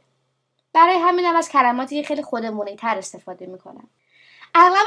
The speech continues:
ما با این طرز تفکر بزرگ شدیم که اگه یه نفر در هنگام تولد دارای آلت جنسی منتصب به زنان که در انگلیسی بهش ولوا و در زبان عامیانه کس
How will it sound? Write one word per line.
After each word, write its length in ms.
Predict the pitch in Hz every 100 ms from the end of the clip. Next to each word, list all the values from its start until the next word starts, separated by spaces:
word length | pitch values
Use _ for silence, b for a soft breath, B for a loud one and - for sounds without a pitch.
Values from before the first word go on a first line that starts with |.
| 453
ما 180 | 339 359
با 120 | 302
این 120 | 311
طرز 260 | 311 277 -
تفکر 440 | 262 226 220 277
بزرگ 340 | 285 302 311 294
شدیم 480 | 311 302 311 311
که 360 | 294 269 247 233 269
اگه 220 | 294 349
یه 200 | 330 359
نفر 340 | 302 - 226
در 160 | 233 226
هنگام 380 | 220 220 214 214
تولد 680 | 226 214 214 220 254 339 269
دارای 360 | 247 240 277
آلت 380 | 226 226 240 262
جنسی 520 | 277 240 220 214 254
منتصب 580 | 277 233 220 214 208 196
به 120 | 196 196
زنان 560 | 208 202 208 240 285 B B B -
که 100 | 269
در 160 | 254
انگلیسی 520 | 247 254 247 240 -
بهش 340 | 262 247 269 240
ولوا 680 | 226 214 208 214 233 311 - B B
و 120 | 254
در 160 | 254 254
زبان 360 | 240 233 285
عامیانه 800 | 330 311 254 240 233 226 247 277
کس 580 | 285 - 269 285 330